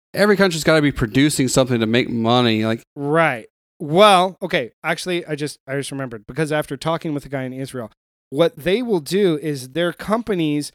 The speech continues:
Speaker 2: make money and export technology. They have a leading tech industry,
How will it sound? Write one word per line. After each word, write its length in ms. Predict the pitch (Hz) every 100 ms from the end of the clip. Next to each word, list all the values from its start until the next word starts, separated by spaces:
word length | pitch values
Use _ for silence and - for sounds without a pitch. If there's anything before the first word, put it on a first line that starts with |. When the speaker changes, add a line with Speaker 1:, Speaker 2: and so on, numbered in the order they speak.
| _ _ -
Speaker 2:
make 340 | 156 175 -
money 400 | 156 160 156 156
and 120 | 165 151
export 560 | 175 180 - 165 156 -
technology. 680 | 165 143 160 170 139 131
They 200 | 123 165
have 160 | 190 180
a 40 |
leading 380 | 151 156 156 135
tech 260 | - 147 165
industry, 540 | 185 202 - 233 240